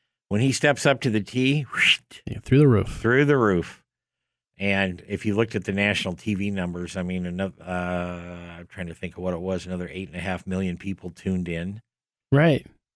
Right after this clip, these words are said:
Speaker 1: On top of what the audience already normally is, but they got another eight and a half million.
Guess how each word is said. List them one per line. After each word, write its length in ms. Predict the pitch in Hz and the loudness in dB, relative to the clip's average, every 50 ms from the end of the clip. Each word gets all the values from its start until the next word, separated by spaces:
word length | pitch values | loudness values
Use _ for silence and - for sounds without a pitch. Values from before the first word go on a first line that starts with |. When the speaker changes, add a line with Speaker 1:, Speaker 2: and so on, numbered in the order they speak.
| - | -2
Speaker 1:
On 160 | - 110 110 98 | 0 2 2 2
top 400 | - - - 120 117 117 - - | 0 0 2 4 4 4 4 4
of 220 | 110 104 101 95 | 2 2 4 2
what 160 | 101 101 92 | 0 0 0
the 140 | - 98 92 | 0 0 0
audience 360 | 90 92 92 95 92 90 - | 2 2 0 -2 -4 -6 -4
already 320 | 95 90 90 90 90 82 80 - | -4 -4 -2 -4 -4 -8 -8 -4
normally 420 | 92 92 92 92 92 92 92 87 | 0 0 0 0 0 -2 -2 -2
is, 340 | 85 85 87 87 92 - - _ - | -2 -2 -4 -6 -6 -10 -14 _ -12
but 100 | 90 80 | -12 -10
they 100 | - 95 | -10 -10
got 200 | 87 92 98 92 | -4 -2 -2 0
another 240 | 87 85 87 87 82 - | 0 -2 -4 -6 -8 -8
eight 160 | 85 90 87 | -8 -10 -8
and 80 | - | -8
a 60 | 87 82 | -10 -10
half 260 | 87 85 85 - - | -10 -10 -12 -12 -12
million. 420 | 82 82 82 85 85 85 90 90 | -12 -10 -10 -8 -8 -8 -10 -12